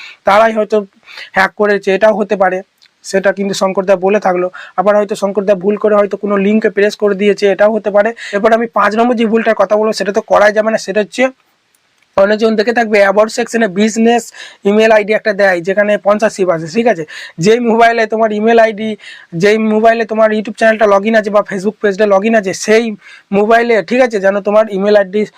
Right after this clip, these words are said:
যেন ওই বিজনেসের মধ্যে না দেওয়া থাকে, বিজনেস আইডির মধ্যে, ঠিক আছে, অ্যাবাউট সেকশনে।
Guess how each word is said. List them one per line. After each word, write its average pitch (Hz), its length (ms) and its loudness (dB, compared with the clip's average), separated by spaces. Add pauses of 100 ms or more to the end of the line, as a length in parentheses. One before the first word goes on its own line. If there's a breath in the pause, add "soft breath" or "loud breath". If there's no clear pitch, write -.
(200 soft breath)
যেন 190 200 0
ওই 202 200 0
বিজনেসের 190 520 0
মধ্যে 190 260 -2
না 180 180 0
দেওয়া 185 180 0
থাকে, 170 280 -4
বিজনেস 175 460 -2
আইডির 180 340 0
মধ্যে, 175 280 -2
ঠিক 202 120 -2
আছে, 202 140 0
অ্যাবাউট 180 220 2
সেকশনে। 165 420 -10